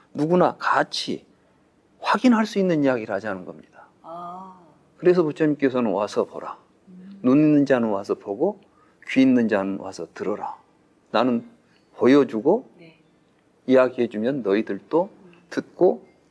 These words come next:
Speaker 1: 그 말을 알아들을 수가 있다." 이렇게
Speaker 2: 네.
Speaker 1: 말씀하신 거예요.
Speaker 2: 음, 음.
Speaker 1: 이게 이제 불교의 핵심인데
Speaker 2: 네.
Speaker 1: 그러면 윤회는 왜 <laughs> 윤회설이
Speaker 2: 네.
Speaker 1: 이렇게
Speaker 2: 음.
Speaker 1: 그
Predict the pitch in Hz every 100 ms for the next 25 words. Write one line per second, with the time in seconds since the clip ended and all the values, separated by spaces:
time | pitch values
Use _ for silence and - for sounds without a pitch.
0 | _ _ _ _ _ - 135 110 107 147
1 | - 104 113 117 104 95 - - - 110
2 | _ 131 - 175 190 - 170 113 - 101
3 | - - - - _ _ 175 - - _
4 | - - - 151 208 190 175 - 143 147
5 | 143 - 156 104 90 127 110 - - _
6 | _ _ - - - - - - 247 160
7 | 135 180 175 143 107 - _ _ _ _
8 | _ - _ _ _ _ _ _ _ _
9 | _ _ _ _ - 156 143 - - _
10 | - - - - - 139 127 101 95 110
11 | 113 - _ - 175 _ _ - 98 107
12 | - 110 110 80 - - _ _ _ 87
13 | 78 76 80 -